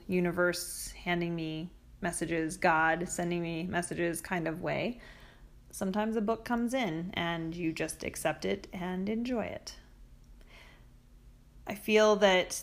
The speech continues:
this summer has been very blotchy.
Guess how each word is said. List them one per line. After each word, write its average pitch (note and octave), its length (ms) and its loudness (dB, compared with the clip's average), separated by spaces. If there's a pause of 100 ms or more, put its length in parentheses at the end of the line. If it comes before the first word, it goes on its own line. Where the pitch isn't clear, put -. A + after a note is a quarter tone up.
this F#3+ 220 0
summer F3 400 2
has F3 280 -2
been D#3+ 680 -2 (2750)
very G#3+ 920 4 (880)
blotchy. - 880 -4